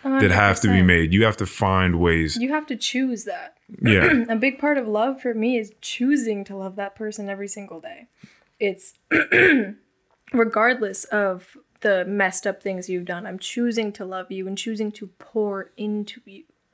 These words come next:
Speaker 1: Hmm.
Speaker 2: But if you're not pouring back, then what is that? That's not a relationship. You're just,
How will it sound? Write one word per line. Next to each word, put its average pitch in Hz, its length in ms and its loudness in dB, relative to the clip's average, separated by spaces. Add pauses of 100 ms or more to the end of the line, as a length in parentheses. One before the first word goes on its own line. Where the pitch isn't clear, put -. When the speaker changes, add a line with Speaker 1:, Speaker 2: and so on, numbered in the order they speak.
Speaker 1:
Hmm. 87 260 -4 (340)
Speaker 2:
But 214 140 2
if 202 140 -4
you're 233 100 0
not 247 180 -2
pouring 214 380 -2 (120)
back, 277 420 -8
then 226 140 -6
what 233 120 -6
is 247 180 -8
that? - 300 -18 (560)
That's 226 160 -8
not 208 180 -4
a 190 60 -4
relationship. 214 800 -8 (200)
You're 202 140 -2
just, 190 280 -10